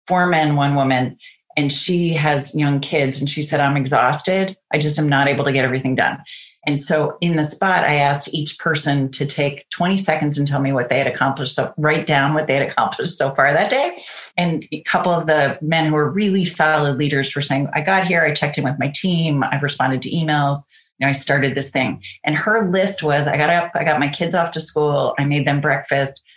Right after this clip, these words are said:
prepped dinner, got here, had talked to the board,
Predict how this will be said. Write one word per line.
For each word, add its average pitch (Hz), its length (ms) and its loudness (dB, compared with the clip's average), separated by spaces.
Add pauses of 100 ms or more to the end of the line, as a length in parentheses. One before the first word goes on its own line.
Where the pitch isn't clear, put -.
(160)
prepped 175 460 0
dinner, 135 580 2 (400)
got 160 300 2
here, 143 600 0 (280)
had 147 360 0 (120)
talked 180 220 -2
to 175 40 -4
the 156 120 -2
board, 143 520 2